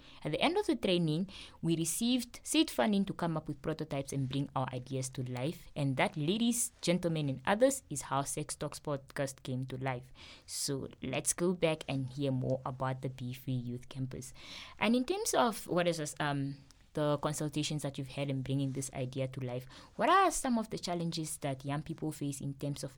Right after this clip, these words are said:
accessing health services in Namibia? Because I see that you've really tried very hard to have engagement with all young people from across the country and even beyond. So what are, let's say, three or four of the most challenges that young people face in terms of accessing these services?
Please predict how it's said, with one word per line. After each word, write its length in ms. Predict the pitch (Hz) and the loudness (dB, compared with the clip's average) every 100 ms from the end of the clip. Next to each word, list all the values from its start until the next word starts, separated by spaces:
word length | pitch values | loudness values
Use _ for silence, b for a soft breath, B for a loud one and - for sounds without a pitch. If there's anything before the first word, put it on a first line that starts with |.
| - | -6
accessing 560 | 151 - 156 - 139 131 - 147 | -4 -2 -2 -2 -2 -4 -4 -2
health 240 | 143 135 | -2 -2
services 440 | 143 131 131 135 - | -4 -4 -6 -8 -4
in 160 | 135 | -2
Namibia? 360 | 131 131 131 131 | 0 0 -2 -4
Because 280 | 131 143 135 B B | -2 -4 -4 B B
I 100 | - | -2
see 180 | 160 208 | 0 4
that 200 | 175 - | 4 4
you've 240 | 151 139 131 | 0 -2 0
really 520 | 143 165 185 175 170 B B 185 | 0 2 2 2 -2 B B 2
tried 260 | 180 165 | 4 2
very 260 | 135 139 165 | 0 0 0
hard 280 | 160 147 147 | 0 -2 -2
to 60 | 135 | -4
have 180 | 139 139 | -2 -2
engagement 560 | 131 135 131 143 131 | -2 -2 -2 -2 -4
with 100 | 131 - | -6 -4
all 160 | 147 | -2
young 160 | 139 135 | -2 -2
people 260 | 151 135 139 | -6 -6 -6
from 220 | 143 135 | -4 -4
across 260 | 131 143 | -4 -8
the 100 | - | -6
country 320 | 135 139 135 - | -4 -4 -6 -6
and 180 | 143 151 | -6 -4
even 220 | 151 147 | -2 -2
beyond. 400 | 135 131 127 131 | -2 -2 -2 -4
So 160 | - 151 | -4 -2
what 160 | 165 | 2
are, 240 | 214 214 170 B B B B | 4 4 2 B B B B
let's 200 | 185 190 | -2 0
say, 160 | - 196 | 0 -2
three 340 | 196 196 196 190 160 | -2 -2 -2 -2 -4
or 160 | 151 | -4
four 320 | - 170 156 - | -2 -2 -2 0
of 200 | 143 143 - | -2 -2 -4
the 260 | 143 135 131 B B | -4 -4 -6 B B
most 280 | 151 151 - | -4 -2 -2
challenges 420 | 151 143 143 139 | -2 -2 -2 -2
that 160 | 135 131 | -4 -4
young 140 | 135 | -4
people 260 | 139 - 143 | -4 -6 -8
face 260 | 135 143 135 | -6 -6 -4
in 120 | 131 | -4
terms 240 | 139 135 | -4 -6
of 180 | 131 - | -8 -8
accessing 480 | 127 - - 135 131 | -8 -6 -6 -4 -4
these 140 | 135 | -4
services? 520 | - 135 131 - - | -4 -4 -6 -8 -10